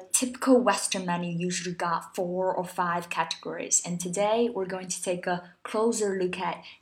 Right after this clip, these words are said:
each of them. 通常一个典型的西餐厅的菜单呢，会有四到五个部分，那么今天我们就要仔细看一看每一部分都有哪些吃的或者是喝的。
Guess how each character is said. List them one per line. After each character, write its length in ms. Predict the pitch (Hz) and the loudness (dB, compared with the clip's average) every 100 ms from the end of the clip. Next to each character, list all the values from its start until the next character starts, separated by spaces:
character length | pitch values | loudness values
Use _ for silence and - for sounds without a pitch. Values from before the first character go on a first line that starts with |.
| - | -2
each 220 | 185 - | 0 0
of 160 | 170 - | -2 -6
them. 320 | 87 - - - - - | -8 -10 -14 -20 -20 0
通 180 | 240 240 | 6 6
常 380 | 247 180 175 - | 6 2 -2 -6
一 100 | 175 | 0
个 160 | 190 | 0
典 260 | 180 175 175 | 0 -2 0
型 280 | - 170 185 | 0 0 0
的 160 | 190 | 2
西 180 | 180 190 | 4 4
餐 240 | - 190 | 0 -6
厅 140 | 180 185 | -6 -4
的 80 | 170 | -4
菜 280 | 175 175 | -2 -4
单 220 | 170 170 170 | -4 -2 -2
呢， 160 | 165 | -2
会 240 | 170 175 170 | -2 -4 -4
有 200 | 175 - | -6 -6
四 220 | - 190 | -4 0
到 200 | 180 165 | 0 0
五 100 | - | -4
个 160 | - | -6
部 160 | 170 175 | -4 -4
分， 220 | 175 165 - | -4 -6 -4
那 60 | |
么 80 | 175 | -4
今 200 | 175 190 | -4 -4
天 140 | 208 | -4
我 60 | 190 | -6
们 80 | 165 | -6
就 100 | 165 | -8
要 60 | |
仔 140 | 165 - | -8 -4
细 180 | - 175 | -2 -2
看 180 | 196 | -6
一 40 | 175 | -4
看 180 | 180 175 - | -6 -8 -12
每 180 | - 165 | -8 -6
一 140 | - 180 | -6 -4
部 160 | 233 | -2
分 260 | - 175 - | -2 -4 -4
都 80 | 175 | -8
有 140 | 180 | -6
哪 180 | 175 170 | -6 -6
些 380 | - - 226 - - - | -2 0 0 -4 -16 0
吃 240 | - 185 | 0 2
的 200 | 170 170 - | -4 -8 -10
或 120 | 87 | -6
者 80 | - | 0
是 320 | - - - | 0 0 -8
喝 240 | - 208 226 | -10 -4 -4
的。 200 | - | -6